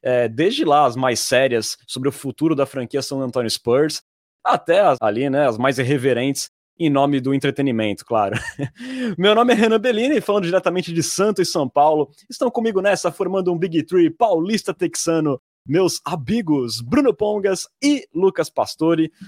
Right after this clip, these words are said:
Buenas noites, Bruno! Quinquagésimo episódio, hein?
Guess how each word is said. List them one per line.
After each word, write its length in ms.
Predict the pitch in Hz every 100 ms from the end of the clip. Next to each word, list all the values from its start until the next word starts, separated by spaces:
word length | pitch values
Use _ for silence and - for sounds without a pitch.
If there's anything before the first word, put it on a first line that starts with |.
| - - _
Buenas 480 | 156 165 277 269 190
noites, 380 | 214 220 214 156
Bruno! 600 | 135 240 262 247 233 185
Quinquagésimo 1000 | - 262 311 - 202 135 143 180 143 160
episódio, 580 | 151 123 107 123 117 135
hein? 160 | 151